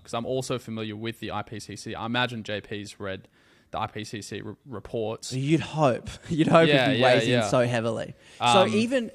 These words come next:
Speaker 2: even without
Speaker 1: Yep.
Speaker 2: getting into those details, the pattern I'm trying to build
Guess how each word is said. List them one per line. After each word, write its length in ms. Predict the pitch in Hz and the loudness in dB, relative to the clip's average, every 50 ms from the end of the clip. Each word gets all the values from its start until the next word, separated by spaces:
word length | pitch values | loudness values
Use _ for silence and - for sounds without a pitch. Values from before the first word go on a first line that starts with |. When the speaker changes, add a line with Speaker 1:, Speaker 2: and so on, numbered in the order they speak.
| - - | -10 -4
Speaker 2:
even 280 | - 185 220 233 254 214 | -2 -2 0 0 -2 0
without 460 | 175 170 139 123 120 120 120 - - | 2 2 4 4 4 4 2 2 2
Speaker 1:
Yep. 80 | - 127 | 0 0
Speaker 2:
getting 180 | 113 113 113 | 2 2 0
into 200 | 113 113 120 131 | -2 -2 -2 0
those 240 | 113 113 117 113 110 | 0 0 0 -2 -2
details, 540 | - 123 117 110 - - 87 62 60 - - | -4 -6 -4 -4 -4 -4 -4 -6 -8 -8 -10
the 100 | - 185 | -10 -8
pattern 380 | - - - 165 180 202 233 | -8 -4 -2 -2 -2 0 0
I'm 140 | 214 165 139 | 0 -2 -2
trying 280 | - - 147 131 123 113 | -2 -4 -4 -4 -4 -6
to 40 | 104 | -8
build 420 | - - 107 107 82 - - | -8 -6 -4 -4 -4 -6 -10